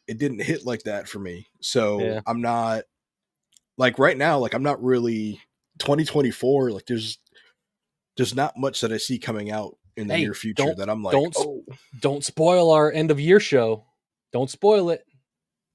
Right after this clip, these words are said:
Speaker 1: Ah,
Speaker 2: <laughs>
Speaker 1: ah. Zip it.
Speaker 2: We're
Speaker 1: Zip it.
Speaker 2: <laughs> Uh, so the last thing I had,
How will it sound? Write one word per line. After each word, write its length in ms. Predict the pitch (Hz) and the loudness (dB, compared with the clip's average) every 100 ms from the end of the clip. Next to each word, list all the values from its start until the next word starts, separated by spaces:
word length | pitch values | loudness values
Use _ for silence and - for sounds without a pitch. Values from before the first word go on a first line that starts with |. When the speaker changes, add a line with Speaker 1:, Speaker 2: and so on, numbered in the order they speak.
| _ _ _ _ - - | _ _ _ _ -16 -10
Speaker 1:
Ah, 280 | - - - _ | -8 -10 -14 _
Speaker 2:
<laughs> 80 | - | -4
Speaker 1:
ah. 240 | 156 - - 960 - 988 - - - - | -4 -6 -14 -14 -12 -10 -8 -6 -4 -4
Zip 260 | 101 139 - | 0 0 2
it. 60 | 127 | 2
Speaker 2:
We're 140 | - - _ _ - | 0 -4 _ _ -6
Speaker 1:
Zip 300 | 147 214 175 226 | 2 2 4 2
it. 260 | 165 208 - | 2 0 0
Speaker 2:
<laughs> 120 | 202 - - - 160 - - _ - - _ _ _ _ _ 120 127 123 | -2 -2 -10 -8 -12 -10 -16 _ -20 -20 _ _ _ _ _ -16 -14 -8
Uh, 840 | - 143 139 139 135 135 131 131 - | -4 -2 -2 -2 -4 -6 -6 -8 -8
so 360 | - 208 190 - _ | 4 6 6 2 _
the 140 | 147 156 | -4 4
last 320 | 180 202 - | 6 6 6
thing 220 | 196 170 | 4 4
I 80 | 143 | 0
had, 360 | 135 120 101 | 2 0 -2